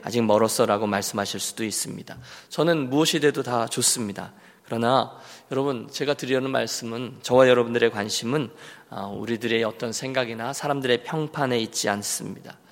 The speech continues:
대신에, 어, 저와 여러분의 관심은 하나님께서 우리를 어떻게 바라보시는지 바로 거기에 있습니다. 어, 내일, 어, 주일 설교가 하나님의 은혜가 흐르는, 어, 공동체, 그래서,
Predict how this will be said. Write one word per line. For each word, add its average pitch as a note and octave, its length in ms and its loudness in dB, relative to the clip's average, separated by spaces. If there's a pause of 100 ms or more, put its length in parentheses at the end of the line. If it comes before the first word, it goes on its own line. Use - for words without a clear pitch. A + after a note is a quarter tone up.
(240)
대신에, A#2+ 640 4 (240)
어, A2 140 2
저와 A#2+ 320 10
여러분의 A2+ 340 4
관심은 A2+ 560 -2 (320)
하나님께서 F3+ 580 -2
우리를 A2+ 220 -2
어떻게 A#2 380 0
바라보시는지 A2+ 1000 -2 (240)
바로 G#2+ 220 -4
거기에 G#2 640 -4
있습니다. - 580 -6 (600)
어, B2 140 0
내일, D#3 580 6
어, A#2+ 220 -2
주일 D3 300 0
설교가 C#3+ 500 4
하나님의 D3+ 480 2
은혜가 B2 360 4
흐르는, B2 580 0
어, A2 180 -4
공동체, A2 880 -4
그래서, A2+ 480 0